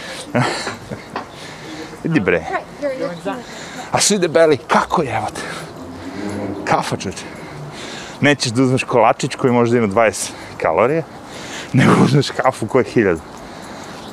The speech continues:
Misliš da će oni da ispišu to? Tamo kad prodaju. Negde moraju. Tražili su u McDonald'su, da. To sam vidio.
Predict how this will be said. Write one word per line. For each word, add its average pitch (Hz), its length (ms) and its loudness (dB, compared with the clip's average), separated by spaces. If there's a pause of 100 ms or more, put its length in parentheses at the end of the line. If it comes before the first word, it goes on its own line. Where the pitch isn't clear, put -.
(160)
Misliš 120 200 4
da 123 60 4
će 127 140 4
oni 131 200 6
da 110 80 6
ispišu 123 380 2
to? 107 180 2 (1700)
Tamo 120 200 6
kad 120 160 2
prodaju. 107 300 8 (1080)
Negde 185 280 6
moraju. 233 340 8 (1040)
Tražili 139 400 6
su - 160 2
u 127 40 6
McDonald'su, 120 580 6
da. 95 200 2 (420)
To 127 100 6
sam - 180 2
vidio. 104 180 2